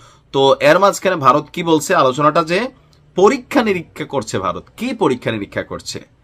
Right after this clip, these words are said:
সেই পরীক্ষা নিরীক্ষার ফলাফল কবে আসবে? এবং এটা আইনি এবং বিচারিক বিষয়, এই তিনটা শব্দ দিয়ে যারা বোঝার বুঝা গেছেন।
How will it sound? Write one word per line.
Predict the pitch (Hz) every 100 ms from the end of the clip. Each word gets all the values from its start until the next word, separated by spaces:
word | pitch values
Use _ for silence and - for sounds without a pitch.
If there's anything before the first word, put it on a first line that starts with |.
| _ -
সেই | - 156
পরীক্ষা | 143 151 147
নিরীক্ষার | 175 160 156 139
ফলাফল | - 113 127 143
কবে | 131 120 101
আসবে? | 92 85 - - _ _ _ -
এবং | 127 156 190 -
এটা | 156 180 -
আইনি | 151 165 170 180 185 _ -
এবং | 117 135 110
বিচারিক | 123 120 156 160 143
বিষয়, | 110 104 107
এই | - 190
তিনটা | 202 185 180
শব্দ | 180 147 127 135
দিয়ে | 147
যারা | 113 110 117
বোঝার | 107 110 151
বুঝা | 113 113
গেছেন। | 127 82 -